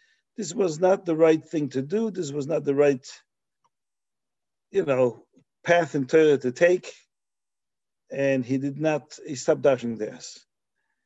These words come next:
Says the Gemara, then Rabbi Akiva came, and Rabbi Akiva salvaged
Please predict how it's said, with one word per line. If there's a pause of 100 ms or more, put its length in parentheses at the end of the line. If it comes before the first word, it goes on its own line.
(200)
Says
the
Gemara,
then
Rabbi
Akiva
came, (1500)
and
Rabbi
Akiva
salvaged